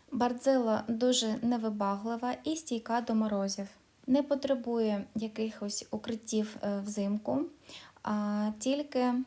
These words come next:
мульчування. Отже, настання моменту, заради якого я чекала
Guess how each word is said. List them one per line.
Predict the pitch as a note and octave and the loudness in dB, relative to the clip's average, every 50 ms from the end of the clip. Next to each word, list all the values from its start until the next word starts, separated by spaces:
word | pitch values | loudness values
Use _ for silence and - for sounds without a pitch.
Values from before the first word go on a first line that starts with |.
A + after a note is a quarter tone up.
| - - _ - - - | -4 -14 _ -20 -10 -2
мульчування. | - B3 A#3+ A3+ - - A3 G#3 G#3 G3+ G3+ G3+ G3 G3+ G3+ G#3+ - - - - - - - _ _ _ | 0 2 2 2 0 -2 0 0 0 0 2 0 0 0 -2 -2 -4 -8 -16 -20 -20 -20 -20 _ _ _
Отже, | A#3 A#3+ A#3 A3 A3 - - G3 G3 G#3 G#3+ - - - | 2 2 2 2 0 0 0 0 0 -2 -6 -10 -16 -4
настання | - A3+ A#3 A#3 - - A#3+ A#3+ B3+ C4 A#3+ | 0 0 0 0 0 2 4 6 8 8 8
моменту, | A3+ A3 A3 A3 A#3 B3+ C#4+ C#4+ C#4 - A#3 | 6 6 4 4 4 4 4 2 2 2 0
заради | A3+ A#3 A3+ A3+ A3 A3 A3 G#3 | 2 2 2 2 2 2 2 2
якого | G#3 G3+ G3+ G3+ - C4 C#4+ C#4 C4+ | 2 0 0 2 4 4 4 4 4
я | A3+ G#3+ G#3+ | 2 2 2
чекала | G#3+ - - - - - A3 A3+ A#3 A#3 A3+ A3+ A3+ A#3 | 0 0 -4 -4 -4 -4 -2 -2 0 0 -2 -2 -2 -4